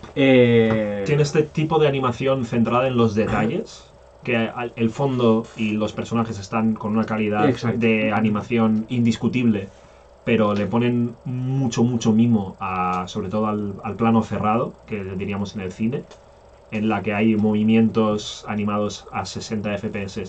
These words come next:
Speaker 2: que no son a sesenta F P S a lo mejor, pero que se ven muy bien animados, con mucha sutileza y mucha
Speaker 1: Exacto.
Speaker 2: soltura en los movimientos y en los goteos, el detalle de la cicatriz,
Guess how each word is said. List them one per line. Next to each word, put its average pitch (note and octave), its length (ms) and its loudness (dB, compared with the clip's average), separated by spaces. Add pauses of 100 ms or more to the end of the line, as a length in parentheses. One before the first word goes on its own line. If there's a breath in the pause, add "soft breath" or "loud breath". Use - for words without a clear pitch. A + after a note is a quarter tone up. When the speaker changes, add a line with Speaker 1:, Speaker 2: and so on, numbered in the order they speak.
Speaker 2:
que - 120 -14
no G2+ 80 -4
son A2 140 -2
a G2+ 60 -4
sesenta G#2+ 220 -2
F G2 140 -4
P G2 100 -4
S F#2+ 160 -6
a F#2+ 40 -6
lo G2 80 -8
mejor, G#2+ 280 0 (300 loud breath)
pero A#2 160 2
que A2 60 -2
se A2+ 120 0
ven A#2 240 2
muy D3 260 8
bien B2 180 6
animados, G#2+ 720 2 (340)
con G#2 200 -2
mucha C#3+ 460 6
sutileza A#2 720 4
y G#2+ 80 2
mucha A#2 220 2
Speaker 1:
Exacto. A#2 260 2
Speaker 2:
soltura A#2+ 340 6
en A2+ 140 8
los A2+ 160 6
movimientos A2 880 4 (400 soft breath)
y A#2 240 2
en G2+ 240 0
los G2+ 220 -2
goteos, A2+ 920 6 (320 soft breath)
el A#2+ 360 4
detalle A#2 680 6
de A#2 140 6
la A#2 100 4
cicatriz, A#2+ 840 -2